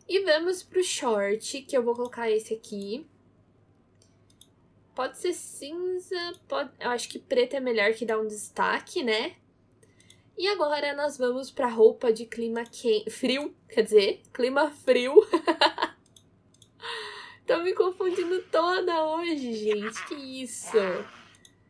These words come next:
Deixa eu ver se eu encontro alguma dessas blusas. Uma que pareça bem quentinha, essa aqui parece bem quentinha,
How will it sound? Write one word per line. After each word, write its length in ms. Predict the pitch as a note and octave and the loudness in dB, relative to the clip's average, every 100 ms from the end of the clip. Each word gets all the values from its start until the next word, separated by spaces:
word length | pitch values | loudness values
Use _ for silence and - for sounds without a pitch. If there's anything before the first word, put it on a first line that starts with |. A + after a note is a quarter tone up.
| _ _ - | _ _ -12
Deixa 160 | - | 2
eu 100 | A#3 | 4
ver 140 | A3 A3+ | 8 8
se 140 | A3+ | 8
eu 80 | A#3 | 0
encontro 600 | A#3 A#3 A3+ G#3 A3 A3+ | 0 0 0 0 -2 -2
alguma 320 | G#3 A3+ D4+ G#4+ | 0 0 2 2
dessas 340 | F4+ B3+ A3 | 2 2 0
blusas. 880 | G3+ B3+ D4 G3+ F#3+ F3+ - - - _ _ _ _ _ _ _ _ _ _ _ _ _ _ | -2 0 4 4 2 -6 -10 -14 -18 _ _ _ _ _ _ _ _ _ _ _ _ _ _
Uma 200 | B3+ E4+ | -2 0
que 100 | F#4+ | 0
pareça 420 | G4+ F4 D4 D#4 | 2 0 0 0
bem 200 | A#3+ B3+ | 0 -2
quentinha, 500 | C#4 G4+ F4+ C4 B3 | -2 -2 -2 -4 -6
essa 360 | - B3+ E4+ F#4 | -4 -4 -2 -4
aqui 140 | F4+ | -6
parece 400 | E4+ A#3+ A3 A3 | -4 0 0 0
bem 160 | G#3 A3+ | 0 0
quentinha, 720 | B3+ B3 B3 A3+ G3 G#3 A#3 | -2 -8 -6 -6 -4 -4 -6